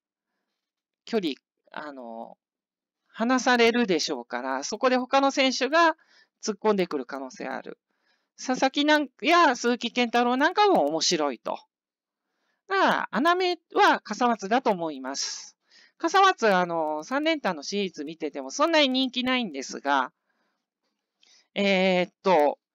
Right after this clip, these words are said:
あ-、穴としては笠松上げてみてはいかがでしょうか。はい。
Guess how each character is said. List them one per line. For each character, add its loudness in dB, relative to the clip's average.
あ-、 0
穴 2
と 2
し 2
て 4
は 4
笠 2
松 0
上 2
げ 0
て 0
み -4
て 0
は 2
い -12
か 0
が 0
で -2
し -2
ょ 0
う -8
か。 2
は 0
い。 -2